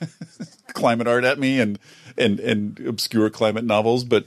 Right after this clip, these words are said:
you know, in terms of, like, big popular culture stuff, really, this book is the first, 'cause,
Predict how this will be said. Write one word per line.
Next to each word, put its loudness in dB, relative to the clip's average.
you -10
know, 4
in 4
terms -2
of, 0
like, 0
big -2
popular 2
culture 0
stuff, 2
really, 2
this 0
book 2
is -2
the 0
first, 2
'cause, 2